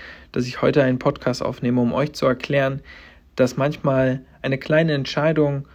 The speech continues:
einen großen Effekt herbeirufen kann. Und ich wünsche jedem, dass er diesen Effekt, diesen Aha-Moment erleben wird,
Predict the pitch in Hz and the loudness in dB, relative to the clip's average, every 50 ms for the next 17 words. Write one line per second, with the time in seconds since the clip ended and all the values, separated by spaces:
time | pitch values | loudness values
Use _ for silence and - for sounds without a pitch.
0 | - - - - - - - - _ _ _ - - - - - 131 131 131 139 | -20 -20 -20 -20 -20 -20 -20 -20 _ _ _ -20 -20 -16 -6 0 0 2 4 4
1 | 143 147 147 151 135 127 - 147 - - - 120 123 113 101 - 123 123 123 - | 4 2 2 0 -2 -2 -2 -4 -4 -2 -4 -2 0 0 0 0 -4 -6 -6 -8
2 | - - - 58 - - - - - - - - - - _ - _ _ _ _ | -10 -8 -8 -8 -8 -10 -14 -18 -20 -20 -20 -20 -20 -20 _ -20 _ _ _ _
3 | - 127 131 127 156 170 170 - 147 135 151 175 180 165 147 139 - 143 131 135 | 0 2 2 4 4 4 4 2 2 4 4 4 4 2 -2 -2 -4 -4 -4 -2
4 | 143 135 - 143 131 131 - - 165 160 165 - - - _ - - _ _ - | -4 -4 -2 -4 -4 -4 -4 -2 -2 -2 -2 -4 -16 -20 _ -20 -20 _ _ -6
5 | 131 123 131 127 123 120 - - 147 156 156 151 139 139 135 135 131 127 - - | -4 -2 0 0 0 -2 -2 0 0 2 2 2 0 2 0 0 0 -4 -6 -14
6 | - - - - - - _ - - _ - _ - - _ - - - - 131 | -20 -20 -20 -20 -20 -20 _ -20 -20 _ -20 _ -20 -20 _ -18 -8 -2 0 2
7 | 131 131 143 151 156 147 127 117 117 104 110 - - 147 | 4 4 4 4 4 2 0 -2 -2 -4 -6 -8 -14 -18